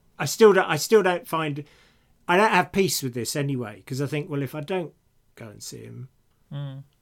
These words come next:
Speaker 1: I don't feel particularly peaceful about that. But equally, if I do, and stick all that carbon dioxide in the atmosphere, I'm not particularly peaceful about that either.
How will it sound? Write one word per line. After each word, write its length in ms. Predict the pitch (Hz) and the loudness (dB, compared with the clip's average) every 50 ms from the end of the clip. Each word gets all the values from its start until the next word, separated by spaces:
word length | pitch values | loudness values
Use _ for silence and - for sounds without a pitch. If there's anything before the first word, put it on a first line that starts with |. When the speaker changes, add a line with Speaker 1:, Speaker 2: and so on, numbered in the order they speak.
| _ _ _ _ | _ _ _ _
Speaker 1:
I 100 | - 139 | -8 -6
don't 140 | 147 160 147 135 | -6 -6 -8 -10
feel 120 | - 113 | -12 -14
particularly 420 | - - - 135 117 _ - 120 | -14 -12 -14 -14 -14 _ -14 -14
peaceful 380 | 117 - 123 110 - - 135 110 | -12 -10 -12 -12 -12 -14 -14 -14
about 180 | 110 107 117 123 | -14 -14 -14 -12
that. 220 | 123 120 123 156 160 | -12 -14 -14 -14 -16
But 120 | 196 269 269 | -14 -8 -8
equally, 340 | 220 233 - - 160 147 | -8 -8 -6 -6 -6 -6
if 120 | 131 127 - | -6 -6 -8
I 100 | 143 139 | -10 -10
do, 540 | 135 - 180 156 110 92 - - 147 190 - _ _ _ _ _ _ _ _ _ _ _ _ _ _ _ _ _ _ _ _ _ _ _ _ _ _ _ - | -6 -4 -6 -6 -6 -8 -12 -14 -14 -14 -14 _ _ _ _ _ _ _ _ _ _ _ _ _ _ _ _ _ _ _ _ _ _ _ _ _ _ _ -10
and 220 | 165 151 147 143 - _ _ _ _ _ | -8 -8 -8 -10 -12 _ _ _ _ _
stick 480 | _ - - - - - - 202 - - | _ -6 -4 -4 -4 0 -2 -2 0 0
all 80 | 180 160 | 0 0
that 200 | 143 147 - - | 0 -2 -2 -4
carbon 260 | - 165 151 135 135 123 | -6 -4 -4 -4 -4 -6
dioxide 520 | 135 139 151 - - - - 123 113 107 | -6 -8 -8 -10 -12 -14 -14 -14 -14 -14
in 100 | 110 110 | -14 -12
the 60 | 110 | -12
atmosphere, 340 | 120 - _ 135 - 165 160 | -14 -14 _ -14 -12 -10 -8
I'm 60 | 165 | -6
not 160 | 175 190 196 | -6 -8 -8
particularly 340 | - - - 208 196 151 170 151 | -10 -4 -4 -4 -4 -4 -8 -6
peaceful 380 | - 180 190 175 - - 180 | -6 -8 -8 -8 -8 -10 -10
about 240 | 175 170 185 185 202 | -6 -6 -6 -6 -6
that 180 | 196 190 226 220 | -8 -8 -8 -6
either. 300 | 208 196 156 117 98 | -6 -6 -6 -8 -10